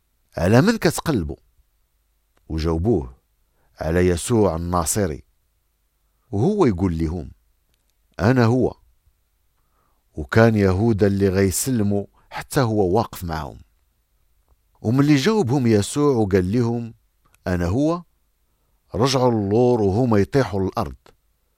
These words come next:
وسولهم يسوع مرة أخرى: "على من كتقلبوا؟"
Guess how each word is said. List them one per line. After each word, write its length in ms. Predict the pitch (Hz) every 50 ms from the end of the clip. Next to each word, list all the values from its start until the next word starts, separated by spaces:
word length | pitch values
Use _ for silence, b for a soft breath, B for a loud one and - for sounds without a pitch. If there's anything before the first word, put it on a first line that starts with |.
| _ _ _ _ _ _ _ _ _ _ _ -
وسولهم 640 | 107 107 - - 254 254 233 180 113 117 117 104
يسوع 380 | 104 98 95 - - 113 90 82
مرة 260 | 90 110 110 92 87
أخرى: 240 | 82 - 80 69 - _ _ _ _ _ _ _ _ _ _ _ _ _ _ _ _ _ _ -
"على 280 | - 92 117 170 226 233
من 120 | 208 160
كتقلبوا؟" 640 | - - 113 - - - 190 190 147 98 80 69